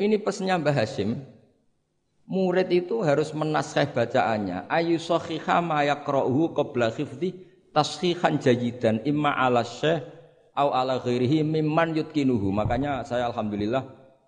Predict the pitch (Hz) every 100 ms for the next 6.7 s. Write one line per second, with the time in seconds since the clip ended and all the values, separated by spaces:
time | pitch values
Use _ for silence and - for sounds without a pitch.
0 | _ - 107 107 101 - - 123 - 110
1 | 113 101 104 151 - - - 123 139 139
2 | 139 143 165 156 156 147 147 143 135 87
3 | - - _ _ _ _ _ _ _ _
4 | - 98 101 101 104 104 101 98 98 101
5 | 101 104 101 - 107 107 104 104 104 104
6 | 107 104 104 104 104 -